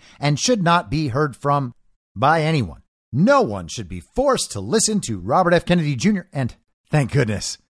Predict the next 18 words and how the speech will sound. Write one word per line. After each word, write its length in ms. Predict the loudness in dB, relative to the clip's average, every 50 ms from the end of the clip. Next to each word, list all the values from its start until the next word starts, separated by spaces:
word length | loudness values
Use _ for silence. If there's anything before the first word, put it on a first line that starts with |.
| _ _ _ _ _ -20 -4 -2
we 100 | 0 0
don't 300 | 2 4 4 4 4 4
have 280 | 2 2 2 0 0 -2
to 160 | -2 -2 -2
if 120 | -2 -2 -4
we 100 | -4 -2
don't 260 | -2 -2 -2 -2 -4
want 240 | -4 -4 -4 -4 -6
to. 160 | -8 -8 -10 -12 -18 -16 -4 -2
He 140 | 0 2
can 120 | 2 4 4
just 220 | 4 4 4 2
say 220 | 2 2 2 0 0
things, 420 | -2 -4 -6 -8 -10 -14 -20 -20 -20 -20 -20 -8 -4
and 180 | -4 -2 -2
we 120 | -2 -4 -4
can 140 | -4 -2 -2
decide 520 | 0 0 0 2 2 2 2 0 -2